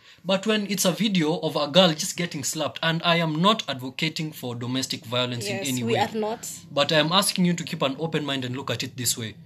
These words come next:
Speaker 1: If a video were to surface today of a man, any, any man, just slapping or even pushing around a woman, Twitter is on fire. It's hashtags,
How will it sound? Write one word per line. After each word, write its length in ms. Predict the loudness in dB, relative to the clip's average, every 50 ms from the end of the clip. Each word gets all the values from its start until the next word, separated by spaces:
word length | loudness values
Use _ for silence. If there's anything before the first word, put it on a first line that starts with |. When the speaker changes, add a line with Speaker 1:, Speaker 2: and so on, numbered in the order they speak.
| -20 -20 -20 -20 -16 -6 -2
Speaker 1:
If 160 | -2 0 2
a 80 | 2 2
video 360 | 4 4 2 4 4 4 4 4
were 100 | 4 2
to 180 | -2 -4 -4
surface 500 | -2 2 4 4 4 4 2 0 -2 -2
today 440 | -4 -6 -4 -2 -2 -2 -2 -4 -6 -8 -8
of 120 | -8 -6 -6
a 80 | -4
man, 320 | 0 2 2 2 0 0 -2 0
any, 300 | 2 2 2 2 0 2
any 160 | 2 2 2
man, 320 | 2 0 -2 -2 -4 -8 -14 -20 -20 -20 -14 -6
just 240 | -2 0 0 2 0
slapping 560 | 0 0 0 2 4 4 4 4 4 0 -2
or 40 | -2
even 240 | 0 0 0 -2 0
pushing 360 | 0 0 0 0 0 -2 -4
around 260 | -4 -4 -4 -4 -2 -2
a 60 | -4
woman, 460 | -2 -2 -2 -2 -2 -2 -2 -4 -6 -10 -20 _ _ _ _ _ _ _ _ _ _ 2
Twitter 420 | 4 6 6 8 8 8 8 6 4
is 120 | 0 -2 -2
on 140 | -2 -2 0
fire. 380 | 2 2 4 4 2 0 -4 -10 _ _ _ _ _ _ _
It's 160 | -2 0 4
hashtags, 680 | 6 6 8 8 6 6 4 2 2 2 0 -2 -4 -4